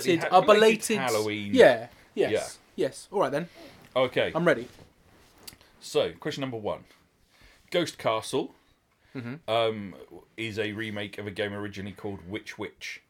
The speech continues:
Speaker 2: in America.
Speaker 1: Yes. That was a question once
Speaker 2: It was a
Speaker 1: on one
Speaker 2: question
Speaker 1: of the
Speaker 2: once.
Speaker 1: podcasts,
Speaker 2: But
Speaker 1: yes.
Speaker 2: so, so here is a, a reversion of that question.
Speaker 1: Right.
Speaker 2: What was it called when it first came to the U K?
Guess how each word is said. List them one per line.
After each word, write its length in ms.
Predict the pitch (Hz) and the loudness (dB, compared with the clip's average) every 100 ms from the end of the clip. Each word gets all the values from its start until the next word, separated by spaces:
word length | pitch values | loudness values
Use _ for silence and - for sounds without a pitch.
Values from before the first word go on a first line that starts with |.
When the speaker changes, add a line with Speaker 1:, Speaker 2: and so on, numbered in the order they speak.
| - | -14
Speaker 2:
in 280 | 90 85 85 _ _ _ _ _ _ _ - - - | -12 -12 -16 _ _ _ _ _ _ _ -20 -16 -4
America. 440 | 131 131 85 - 143 | 2 2 0 -6 -2
Speaker 1:
Yes. 340 | 127 - - - | -2 -2 -18 -2
That 220 | 135 160 | 10 10
was 120 | 147 135 | 10 6
a 40 | |
question 480 | - - - 127 127 | 8 8 8 -4 -2
once 360 | 120 143 - - | -2 -2 -8 -2
Speaker 2:
It 80 | 113 | 4
was 120 | 147 | 10
a 40 | 147 | 10
Speaker 1:
on 80 | 156 | 10
one 200 | 156 156 | 10 12
Speaker 2:
question 40 | |
Speaker 1:
of 200 | 165 160 | 10 8
the 380 | 180 175 180 175 | 8 10 10 8
Speaker 2:
once. 160 | 254 226 | 6 6
Speaker 1:
podcasts, 220 | 151 117 | 6 0
Speaker 2:
But 140 | - - | 0 4
Speaker 1:
yes. 80 | 185 | 6
Speaker 2:
so, 240 | 143 120 | 4 2
so 280 | - 156 131 | 0 2 2
here 300 | 147 151 143 | 2 2 2
is 220 | 127 107 | 0 -4
a, 240 | 127 131 107 - _ - _ - | 0 0 0 -12 _ -20 _ -6
a 280 | 104 110 107 | -4 -4 -8
reversion 720 | 107 113 120 101 139 170 123 | -12 -8 -6 2 4 4 -2
of 120 | 98 | -4
that 180 | 95 85 | -4 -4
question. 560 | - 87 - - 101 196 | -6 -6 -8 -10 -10 -8
Speaker 1:
Right. 320 | 127 120 123 - - - - _ | -6 -2 -2 -4 -12 -20 -20 _
Speaker 2:
What 480 | - 98 113 170 113 | -18 -4 4 4 4
was 160 | 127 123 | -6 -6
it 160 | - | -10
called 260 | - 117 110 | -8 -8 -6
when 160 | 113 | -8
it 100 | 120 | -8
first 600 | - - 127 127 - - | -12 -2 0 0 -2 -14
came 320 | - 104 90 87 | -12 -10 -10 -12
to 120 | 90 | -14
the 120 | 85 | -16
U 200 | 80 90 | -14 -16
K? 380 | 87 85 76 | -12 -10 -10